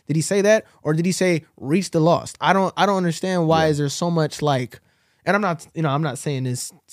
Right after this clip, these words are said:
Speaker 1: to re-, directly to this person, but I'm
Speaker 2: Yeah.
Speaker 1: just saying, like, I've, I've experienced so much aggression towards that, like, "Oh, you're not protect-, like, you're not protecting the church. You're not protecting Christians." I'm like, "Dog, you live in reality."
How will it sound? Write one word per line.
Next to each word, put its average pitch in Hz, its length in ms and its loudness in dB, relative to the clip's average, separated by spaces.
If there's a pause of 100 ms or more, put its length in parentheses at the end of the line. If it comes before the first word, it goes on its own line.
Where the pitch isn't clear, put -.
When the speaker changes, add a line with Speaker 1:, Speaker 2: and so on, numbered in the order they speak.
(240)
Speaker 1:
to 151 120 2
re-, 131 200 0
directly 135 340 0
to 139 120 -2
this 123 140 -4
person, 139 320 0
but 127 80 -2
I'm 139 60 2
Speaker 2:
Yeah. 147 80 0
Speaker 1:
just 135 100 -6
saying, 151 160 0
like, 131 240 -4
I've, 143 360 2
I've 135 380 0
experienced 156 500 -2
so 160 120 0
much 151 220 -2
aggression 135 460 -2
towards 135 260 -2
that, 131 120 -2
like, 127 200 -4 (420)
"Oh, 214 420 2 (800)
you're 226 180 0
not 233 180 -2
protect-, 214 560 4
like, 196 220 -4
you're 214 100 0
not 220 220 -6
protecting 202 600 -4
the 156 80 -2
church. 214 480 -6
You're 165 80 -4
not 196 160 -6
protecting 185 480 -8
Christians." 160 600 -6 (440)
I'm - 80 -14
like, - 180 -14 (160)
"Dog, 208 320 -2 (640)
you 240 240 -2
live 294 220 -2
in 143 200 0
reality." 143 640 -2